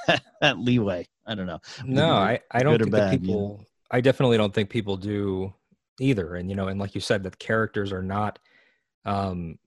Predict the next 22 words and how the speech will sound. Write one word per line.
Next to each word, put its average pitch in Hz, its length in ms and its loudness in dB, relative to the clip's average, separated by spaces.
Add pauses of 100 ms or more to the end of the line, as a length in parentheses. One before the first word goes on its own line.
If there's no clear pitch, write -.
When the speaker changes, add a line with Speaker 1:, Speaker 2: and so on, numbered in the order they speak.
(260)
Speaker 2:
they 113 280 0
are 104 120 0
not 101 400 -4
spewing 104 640 -4
facts. - 800 -6
I 104 40 -8
mean, 98 200 -4
they 104 140 0
are, 104 120 2
Speaker 1:
Right. 92 100 -2 (200)
Speaker 2:
they're 104 280 -2 (140)
in 127 160 4
it 107 120 0
for 104 220 -2
a 90 40 -2
reason. 90 480 -4
And 110 100 0
if 107 120 0
they 117 120 4
were 107 180 2
always 104 300 0
right, 95 260 0